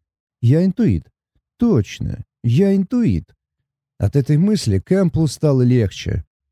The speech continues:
Почему, он не знал, да и некогда было об этом думать.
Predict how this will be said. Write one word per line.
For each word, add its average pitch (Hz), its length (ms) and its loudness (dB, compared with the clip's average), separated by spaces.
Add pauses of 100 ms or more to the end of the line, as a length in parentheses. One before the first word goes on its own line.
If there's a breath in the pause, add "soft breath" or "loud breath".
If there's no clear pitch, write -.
(260)
Почему, 143 560 2
он 127 180 4
не 135 120 2
знал, 127 460 2
да 92 140 0
и 180 180 0
некогда 135 460 0
было 117 220 2
об 110 100 0
этом 110 340 0
думать. 107 440 -2